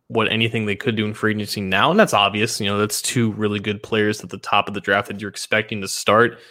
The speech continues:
But that's, th-, those are your two biggest holes. It's right guard, future right tackle, and then wide receiver. They need both of them pretty, pretty equally in terms of importance. And I think that's how they're gonna attack the draft. That's how they set themselves up. And every team kinda knows it. And every free agent out there knows it as well. So,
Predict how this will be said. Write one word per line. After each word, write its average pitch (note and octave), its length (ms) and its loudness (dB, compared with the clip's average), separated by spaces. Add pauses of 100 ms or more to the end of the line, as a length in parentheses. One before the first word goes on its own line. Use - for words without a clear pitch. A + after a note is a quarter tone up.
(140)
But - 80 -8
that's, C#3 220 2
th-, C3+ 260 2
those C#3 180 6
are C#3+ 60 4
your C3 80 4
two C#3 160 -2
biggest B2 240 2
holes. G#2 260 0
It's - 200 -12
right A#2 180 2
guard, A#2 420 4 (300)
future A#2 320 -2
right A2 180 4
tackle, G#2+ 600 -2 (300)
and G#2 120 -4
then G#2 120 -2
wide G#2 160 2
receiver. A2+ 500 -10 (120)
They G#2+ 120 -6
need A2+ 240 -4
both A#2 220 2
of - 60 -20
them A2+ 200 -2
pretty, D3+ 220 -8 (100)
pretty D3+ 220 -10 (100)
equally B2 320 0
in A2+ 100 0
terms A2+ 280 -2
of G#2+ 80 -6
importance. G#2 600 0 (140)
And G#2+ 140 2
I G2+ 80 0
think A2 200 -6
that's A2 340 -2
how G#2+ 220 0
they're G#2+ 120 0
gonna A2 320 0 (340)
attack A2 360 0
the A2+ 60 -2
draft. - 300 2
That's F#2 160 0
how A2+ 140 2
they A2+ 80 6
set A#2+ 220 2
themselves A2+ 360 0
up. D3+ 300 4 (280)
And G2 120 -8
every C3+ 160 0
team D3+ 180 -2
kinda E3 160 2
knows F3 240 8
it. A2+ 60 2
And G2 80 -4
every A#2+ 200 -2
free D3 220 0
agent C3+ 160 -6
out C3 140 -2
there C3+ 160 0
knows A#2+ 260 0
it A#2 100 -4
as A2 140 -4
well. A#2+ 220 6
So, G#2+ 360 0